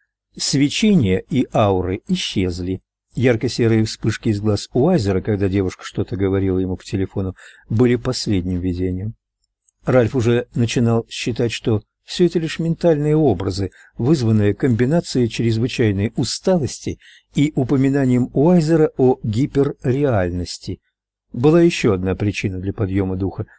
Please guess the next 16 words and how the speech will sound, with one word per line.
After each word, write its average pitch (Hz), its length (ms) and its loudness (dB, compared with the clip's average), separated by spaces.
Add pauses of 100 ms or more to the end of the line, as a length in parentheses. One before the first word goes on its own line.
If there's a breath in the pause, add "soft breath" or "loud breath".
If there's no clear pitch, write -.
(160 soft breath)
Теперь 175 560 2
у 113 100 0
него 98 240 0
есть 135 440 -2
назначение 107 840 0
на 92 120 -4
приём 104 440 0 (320)
к - 100 -14
человеку, 113 760 2 (280)
который 113 340 4
помог 104 640 -2 (240)
этому 147 420 0
мужчине 165 460 -2
при 165 160 -2
сходных 90 540 -6
обстоятельствах. - 840 -8